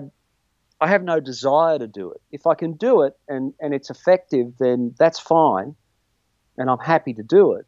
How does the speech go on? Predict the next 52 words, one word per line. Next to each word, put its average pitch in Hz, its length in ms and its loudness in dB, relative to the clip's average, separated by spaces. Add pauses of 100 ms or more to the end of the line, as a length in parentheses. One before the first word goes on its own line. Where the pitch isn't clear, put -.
(120)
and 127 100 -6
I 127 60 0
will 175 200 2
enjoy 156 480 4
it, 95 160 -4 (160)
but 143 300 2 (360)
it's 139 200 -8
not 165 160 2
a 143 60 2
driving 139 720 2
ambition. 120 720 -8
Like 110 300 -4
I, 113 160 2 (100)
it's - 200 -10
not 135 180 -2
like 110 260 2
I 113 140 6
have 123 380 -4
to 120 80 -4
be, 110 380 4 (800)
I 131 60 6
have 139 100 2
to 143 80 -4
get 139 140 4
all 160 180 6
the 147 60 -2
solos 135 720 2
and 123 100 -8
I 123 40 -6
have 131 100 -12
to 127 80 -18
do 123 240 -4
this. 135 160 -4 (240)
I, 214 160 4 (280)
I 214 140 -2
actually 190 240 -6
did 156 140 -8
a 143 40 -14
tour 180 300 -2
with 135 200 -6
Paul 156 260 4
Stanley 165 540 -4
many 107 260 -4
years 101 240 0
ago, 92 260 0
back 131 220 0
in 123 80 -4
two 175 240 2
thousand 131 420 2
and 123 100 0
eight. 143 240 2
Yeah, 170 180 6